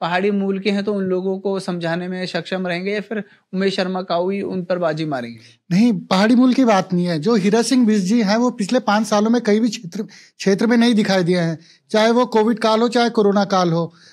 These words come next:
Speaker 2: रही, अ, पहाड़ी क्षेत्रों की बात तो ज-, उमे-, उमेश काऊ शर्मा की हम बात करें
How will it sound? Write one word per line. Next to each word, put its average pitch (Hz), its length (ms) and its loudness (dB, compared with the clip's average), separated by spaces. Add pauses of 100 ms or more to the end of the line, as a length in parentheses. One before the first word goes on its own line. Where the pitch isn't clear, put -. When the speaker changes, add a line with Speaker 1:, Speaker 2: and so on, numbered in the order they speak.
(140)
Speaker 2:
रही, 226 300 2
अ, 196 80 -2
पहाड़ी 214 440 2
क्षेत्रों 220 380 0
की 254 100 0
बात 226 240 2
तो 247 340 2
ज-, 208 220 -2 (320)
उमे-, 202 240 -2
उमेश 226 300 0
काऊ 233 220 0
शर्मा 220 260 2
की 233 120 0
हम 226 140 2
बात 196 240 2
करें 208 300 0